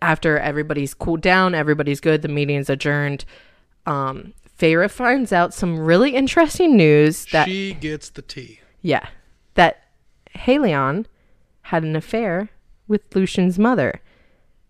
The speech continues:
Speaker 1: and figures out that possibly he is Lucien's father, and it's not, and that's why he's been cast away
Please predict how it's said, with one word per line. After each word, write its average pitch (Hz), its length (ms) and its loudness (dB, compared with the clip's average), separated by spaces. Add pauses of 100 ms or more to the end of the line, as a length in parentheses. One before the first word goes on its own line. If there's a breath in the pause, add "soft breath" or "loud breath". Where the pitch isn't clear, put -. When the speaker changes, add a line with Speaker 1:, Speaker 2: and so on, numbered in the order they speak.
(360)
Speaker 1:
and 180 400 2 (340)
figures 311 500 0
out 440 220 -2
that 349 180 -2
possibly 240 1000 -2 (540)
he 269 380 -4
is 269 340 -2
Lucien's 202 440 -2
father, 170 460 2 (300 loud breath)
and 233 120 -2
it's 233 160 -4
not, 240 260 -4
and 208 180 2
that's 202 240 0
why 214 160 4
he's 208 280 0
been 190 220 -2
cast 190 380 -2
away 175 420 2